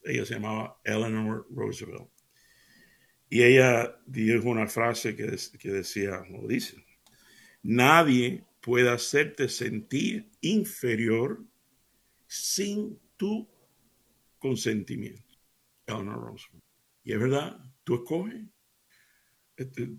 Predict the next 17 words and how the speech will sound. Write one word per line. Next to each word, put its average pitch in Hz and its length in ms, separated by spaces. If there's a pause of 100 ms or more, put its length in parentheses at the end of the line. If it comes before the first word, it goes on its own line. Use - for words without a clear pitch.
eso 127 420
como 151 200
el 156 80
hombre 175 280
que 131 280 (440)
todos 185 480
los 196 220
días, 131 460 (220)
todos 165 460
los 190 180
días 143 360
iba 143 220
a 143 80
comprar, 143 460
todas 190 280
las 190 100
mañanas 175 540